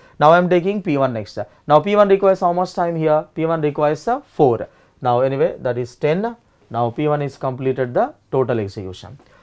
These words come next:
Now, once P one is completed the total execution, now present time is, uh, ten. Present time is ten.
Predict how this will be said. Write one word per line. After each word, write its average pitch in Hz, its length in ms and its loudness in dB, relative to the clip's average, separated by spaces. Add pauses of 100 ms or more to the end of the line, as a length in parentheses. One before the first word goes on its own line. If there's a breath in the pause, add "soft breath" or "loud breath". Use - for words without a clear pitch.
(240 soft breath)
Now, 160 140 8
once 233 200 6
P 226 180 2
one 247 120 8
is 240 140 6
completed 208 420 6
the 208 80 8
total 170 300 4
execution, 139 600 0 (300 soft breath)
now 139 240 4
present 190 480 2
time 165 260 4
is, 196 220 -2
uh, 285 140 0 (180)
ten. 117 260 -2
Present 151 340 2
time 139 180 0
is 180 120 -8
ten. 80 240 -12